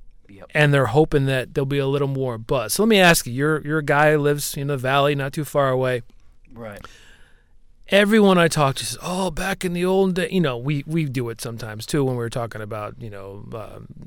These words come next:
Speaker 2: load maintenance, you know, and all that stuff. Look, th-, everything was better back then, yada, yada. But this game used to sell out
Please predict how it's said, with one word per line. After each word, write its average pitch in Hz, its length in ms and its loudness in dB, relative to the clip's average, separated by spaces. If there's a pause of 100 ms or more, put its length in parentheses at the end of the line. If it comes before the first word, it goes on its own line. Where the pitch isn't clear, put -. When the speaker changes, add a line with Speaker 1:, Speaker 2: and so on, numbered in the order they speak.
(140)
Speaker 2:
load 156 380 8
maintenance, 156 600 -2
you 156 180 -6
know, 143 120 -2
and 139 80 0
all 139 120 2
that 135 160 -2
stuff. 131 340 -4 (560)
Look, 127 240 -4
th-, - 160 -18
everything 135 260 0
was 123 140 0
better 131 260 0
back 123 280 -4
then, 127 200 -2
yada, 120 220 -6
yada. 113 240 -8
But 104 140 -12
this 180 240 0
game 160 260 -6
used 143 140 -6
to 131 80 -10
sell 135 360 -4
out 123 280 -8